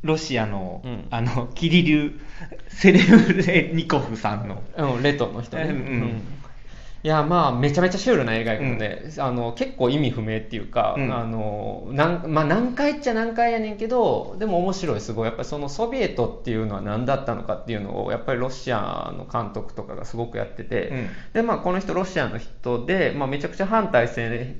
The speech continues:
Speaker 2: の人でさ、まあ、言ってしまえばもう反プーチンっていうか、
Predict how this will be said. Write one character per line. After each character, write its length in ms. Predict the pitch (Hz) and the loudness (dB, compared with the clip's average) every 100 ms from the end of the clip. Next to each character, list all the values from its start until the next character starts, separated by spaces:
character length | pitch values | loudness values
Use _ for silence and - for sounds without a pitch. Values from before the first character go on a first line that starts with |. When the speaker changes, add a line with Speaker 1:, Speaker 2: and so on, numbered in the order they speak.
| - - | -8 -6
Speaker 2:
の 180 | 131 120 | -4 -2
人 260 | - 113 - | -2 -6 -6
で 80 | |
さ、 300 | - - - - | -6 -8 -8 -6
ま 300 | 127 104 - | -4 -4 -4
あ、 60 | 135 | -4
言 80 | |
っ 40 | 139 | -4
て 120 | 143 | -4
し 80 | 147 | -2
ま 80 | 135 | -2
え 20 | |
ば 100 | - | -2
も 140 | 76 | -6
う 20 | |
反 280 | 113 107 107 | 0 0 0
プ 60 | 123 | -4
ー 100 | 110 | -4
チ 140 | - | -4
ン 20 | - | -10
っ 20 | |
て 120 | - | -8
い 60 | 92 | -8
う 80 | - | -4
か、 200 | - | -4